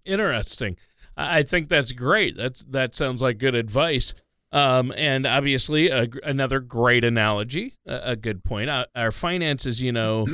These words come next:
<clears throat> Craig, they're more important than our golf <laughs> game, obviously. So taking steps to get help with our financial future and make, uh, get a written plan in place with a professional like yourself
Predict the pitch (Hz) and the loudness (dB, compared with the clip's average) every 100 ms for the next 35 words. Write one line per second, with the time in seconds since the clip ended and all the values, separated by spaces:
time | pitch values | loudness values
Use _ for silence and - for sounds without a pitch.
0 | 120 98 _ - 127 110 113 110 113 113 | -2 -2 _ 0 2 4 0 0 0 2
1 | 135 143 120 - 135 110 107 101 107 92 | 0 0 2 2 0 -6 -8 -6 -4 -4
2 | 87 104 101 - - - 131 104 - - | -4 0 0 0 -6 -10 -8 -8 -10 -12
3 | 98 - 101 95 - 127 107 - - _ | -10 -8 -6 -6 -2 -2 -2 -6 -20 _
4 | - 170 170 185 180 - - - 143 139 | -2 0 0 -2 -4 0 -2 2 2 2
5 | - - 139 120 107 - - 143 151 - | 0 -2 -2 -4 -6 -6 -4 -2 -2 -4
6 | 117 131 123 113 - 117 110 104 104 - | -2 0 2 0 0 -2 0 -2 -4 -6
7 | 107 98 123 113 - _ _ 104 110 123 | -6 -6 -6 -6 -8 _ _ -6 -4 0
8 | 131 151 - - 127 117 107 147 156 120 | 2 2 0 -4 -2 -2 0 0 0 2
9 | 160 135 123 135 127 123 110 120 117 123 | 0 0 0 0 0 0 0 0 0 -2
10 | 110 - 107 123 110 - 110 101 92 101 | -4 -6 -6 -4 -4 -4 -6 -6 -6 -10
11 | - 113 101 | -6 -4 -4